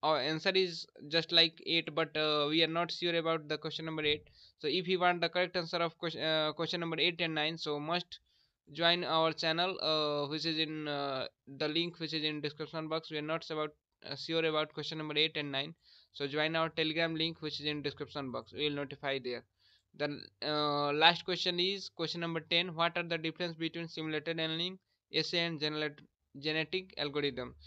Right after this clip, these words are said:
So the correct answer of question number nine is option number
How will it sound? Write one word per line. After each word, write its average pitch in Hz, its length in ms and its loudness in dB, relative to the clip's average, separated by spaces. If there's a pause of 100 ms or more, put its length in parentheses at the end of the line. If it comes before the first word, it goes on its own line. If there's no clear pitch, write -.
(260)
So - 160 -14
the 156 100 2
correct 185 320 4
answer 185 200 2
of 175 160 2
question 175 240 -2
number 170 200 0
nine 165 380 4
is 165 300 -2 (1200)
option 170 300 -4
number 175 360 -4